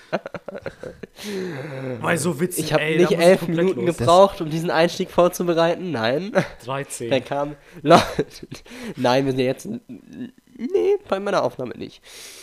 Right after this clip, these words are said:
Speaker 1: Ähm,
Speaker 2: Aha.
Speaker 1: waren auch bestimmt nur so sieben, vorher haben wir ja noch Quatsch gemacht. So, Leute. <laughs> Willkommen zur Weihnachts- und Endjahresabrechnung von vierhundertvierzig Hertz.
Speaker 2: <laughs> Abrechnung.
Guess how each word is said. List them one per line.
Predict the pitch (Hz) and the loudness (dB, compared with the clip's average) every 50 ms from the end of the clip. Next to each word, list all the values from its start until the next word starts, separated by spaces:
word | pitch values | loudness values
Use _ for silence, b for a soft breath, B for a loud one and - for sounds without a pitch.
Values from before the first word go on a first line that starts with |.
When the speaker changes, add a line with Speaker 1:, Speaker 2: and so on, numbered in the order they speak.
| B B B B B B _ - | B B B B B B _ -4
Speaker 1:
Ähm, | 135 127 123 123 123 - | -2 0 0 0 -2 -2
Speaker 2:
Aha. | - 170 208 | 0 2 4
Speaker 1:
waren | 160 180 180 | 4 4 4
auch | 160 123 | 2 0
bestimmt | 120 143 - - 165 151 | -2 -4 -4 -4 -4 -2
nur | 147 139 | -2 -2
so | 131 131 | -2 -2
sieben, | 127 120 139 147 131 113 101 | -2 -4 -4 -6 -6 -6 -6
vorher | - - 131 131 123 | -2 0 2 2 2
haben | 120 120 | 2 0
wir | 123 | 0
ja | 120 | 0
noch | 117 110 - | -2 -4 -6
Quatsch | - - 123 - - | -6 -8 -8 -8 -8
gemacht. | - 127 110 - - - - B B B B B B B B B _ | -14 -14 -16 -16 -16 -20 -20 B B B B B B B B B _
So, | - - 151 120 - - - | -4 0 0 0 0 -2 -6
Leute. | 143 143 147 139 113 - - | -2 0 2 2 0 -2 -6
<laughs> | - - - - - - - - - - _ _ - B B B B B B B B B B B B B B | -12 -12 -10 -10 -10 -12 -12 -18 -20 -20 _ _ -20 B B B B B B B B B B B B B B
Willkommen | 139 131 - - 170 170 175 - | -2 -2 0 0 -2 -2 -2 -2
zur | - 147 127 | -2 0 2
Weihnachts- | 131 131 143 151 156 156 - - - | 4 4 4 4 2 0 0 -2 -8
und | 131 131 - | -8 -8 -4
Endjahresabrechnung | - 135 139 135 131 127 117 117 117 120 - 101 120 - 117 120 113 - - 135 135 | -4 -4 -4 -2 -2 -2 0 0 -2 -4 -4 -4 -4 -2 0 -2 -2 0 -2 -4 -4
von | 127 - 123 117 | -2 -2 -4 -2
vierhundertvierzig | - 131 127 123 120 - - 123 - - 120 - | -2 -2 -2 -2 -2 -2 -4 -6 -6 -8 -12 -6
Hertz. | - 123 127 135 - - - - - - - | -4 -2 -2 -2 -4 -6 -10 -10 -10 -14 -18
Speaker 2:
<laughs> | - - - - - | -16 -18 -16 -12 -12
Abrechnung. | 135 - - - 120 - 156 147 147 - 143 139 - 170 180 156 | -12 -12 -12 -16 -10 -10 -10 -10 -10 -14 -16 -14 -14 -12 -14 -14